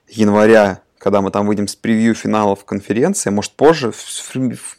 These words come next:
в смысле, финалов конференции, с превью финалов, финала нации, после уже всех боулов.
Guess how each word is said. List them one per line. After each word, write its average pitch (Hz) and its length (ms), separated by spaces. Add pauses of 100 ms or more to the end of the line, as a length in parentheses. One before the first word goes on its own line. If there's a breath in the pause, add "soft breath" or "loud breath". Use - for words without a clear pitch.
в - 120
смысле, - 240
финалов 110 420
конференции, 107 500 (260 loud breath)
с - 100
превью 120 400
финалов, 113 720 (220 loud breath)
финала 107 480 (540 loud breath)
нации, 110 640 (880 soft breath)
после 113 300
уже 107 100
всех 104 300
боулов. 135 560